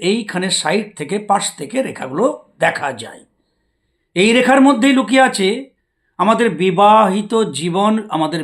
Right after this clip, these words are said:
বিবাহ, আমাদের বই-, বিবাহ সংক্রান্ত সমস্ত কিছু। যে রেখাগুলো ইন্ডিকেট করে এই সাইড থেকে, সেগুলোকে বিবাহ রেখা, ম্যারেজ লাইন বলা হয়। সবার হাতেই আছে, যার বিবাহ হয়নি তার হাতেও আছে, যারা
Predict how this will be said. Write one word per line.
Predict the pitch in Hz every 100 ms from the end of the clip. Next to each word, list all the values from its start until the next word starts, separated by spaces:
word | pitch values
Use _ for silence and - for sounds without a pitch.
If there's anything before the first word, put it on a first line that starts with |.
| 139
বিবাহ, | 151 165 156 185 208
আমাদের | 175 143 139
বই-, | 160 175 180 180 175 _ _ -
বিবাহ | 175 185 180 269 285 208
সংক্রান্ত | 226 208 175 214 233 285 294 311 220
সমস্ত | 180 - -
কিছু। | - - _ _ _ _ _ _ _ _ _ _ _ _ _ _ _ _ _ _ -
যে | 156 247 240
রেখাগুলো | 202 202 208 269 302 185
ইন্ডিকেট | 190 190 196 214 -
করে | 175 208
এই | 220
সাইড | - 135 -
থেকে, | 202 277
সেগুলোকে | 156 151 254 190
বিবাহ | 156 156 156
রেখা, | 170 226 233
ম্যারেজ | 156 139 147
লাইন | 254 277
বলা | 262 147
হয়। | 117 - _ _ _ _ _ _ _ _ _ _ -
সবার | - 180 262 190
হাতেই | 208 262 247
আছে, | - - - _ _ -
যার | 180 202
বিবাহ | 214 240 233
হয়নি | 226 247 240
তার | 220 233
হাতেও | 247 269 269
আছে, | 269 285 - _ _ _ _ _ _ _ _ -
যারা | 214 254